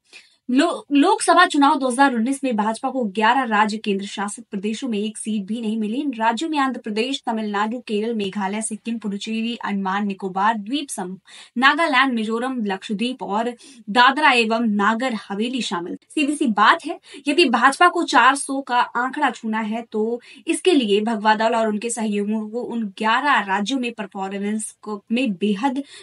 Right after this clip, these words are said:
सुधार करना पड़ेगा, क्योंकि ये ग्यारह राज्य हैं जहां पर भाजपा ने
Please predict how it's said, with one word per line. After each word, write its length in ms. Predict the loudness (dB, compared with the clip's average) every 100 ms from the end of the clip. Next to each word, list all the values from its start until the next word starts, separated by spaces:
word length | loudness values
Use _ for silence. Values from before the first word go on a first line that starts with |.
| -4
सुधार 460 | 2 4 6 4 0
करना 220 | -2 -2
पड़ेगा, 300 | -2 -4 -4
क्योंकि 260 | -4 -4 -2
ये 320 | 0 0 -2 -8 -20 -6
ग्यारह 360 | 2 4 6 4
राज्य 440 | 4 4 4 2
हैं 220 | 0 0 -4 -8
जहां 320 | -4 -2 0 4
पर 220 | 4 2 _ _ _ 2
भाजपा 400 | 4 4 4 4
ने 300 | 6 4